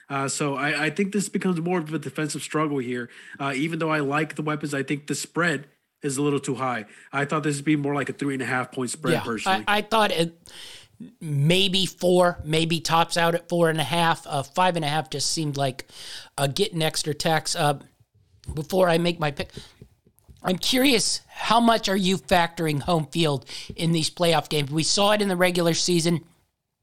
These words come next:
Speaker 2: It, it meant basically nothing, which was a continuation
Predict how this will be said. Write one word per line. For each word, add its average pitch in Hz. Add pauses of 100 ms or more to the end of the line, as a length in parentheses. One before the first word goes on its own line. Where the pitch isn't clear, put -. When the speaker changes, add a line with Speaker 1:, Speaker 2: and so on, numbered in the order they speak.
(380)
Speaker 2:
It, -
it 156 (300)
meant 185
basically 180
nothing, 170
which 156
was 160
a 156
continuation 170